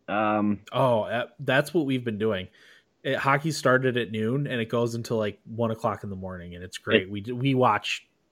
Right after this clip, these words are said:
Speaker 2: all day. We,
Speaker 1: It's
Speaker 2: we, I
Speaker 1: true.
Speaker 2: don't sit and watch all day, but it's on all day, and I'll watch as much as I possibly can. It's great.
Speaker 1: Yep, that's, I, I literally have had my laptop streaming every game.
Speaker 2: Yeah. Um, but it's,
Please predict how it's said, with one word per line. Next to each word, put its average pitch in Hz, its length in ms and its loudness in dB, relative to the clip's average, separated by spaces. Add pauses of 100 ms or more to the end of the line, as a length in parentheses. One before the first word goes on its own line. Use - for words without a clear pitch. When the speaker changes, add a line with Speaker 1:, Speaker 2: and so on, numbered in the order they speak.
(220)
Speaker 2:
all 123 180 -2
day. 98 220 -8 (300)
We, 208 140 12
Speaker 1:
It's 151 100 4
Speaker 2:
we, 196 120 10
I 190 100 10
Speaker 1:
true. 196 100 12
Speaker 2:
don't 156 100 6
sit 196 240 4
and 147 80 -4
watch 117 260 2
all 110 120 0
day, 107 140 0
but 117 120 -2
it's 123 160 -2
on 113 360 0
all 110 200 -4
day, 104 260 -2
and 101 80 -6
I'll 98 140 -6
watch 101 300 -2
as 90 100 -10
much 98 220 -8
as 98 100 -10
I 95 80 -6
possibly - 460 -12
can. 92 280 -18 (120)
It's - 160 -14
great. 92 340 -8 (400)
Speaker 1:
Yep, 110 220 10
that's, 117 260 8
I, 120 340 10
I 117 200 10 (100)
literally 123 380 4
have 110 100 2
had 117 240 2
my 107 140 4
laptop 101 480 4
streaming 104 640 0
every 101 260 4
game. 101 260 4 (540)
Speaker 2:
Yeah. 101 280 -4 (560)
Um, 101 400 -6 (160)
but 156 300 4
it's, 147 220 0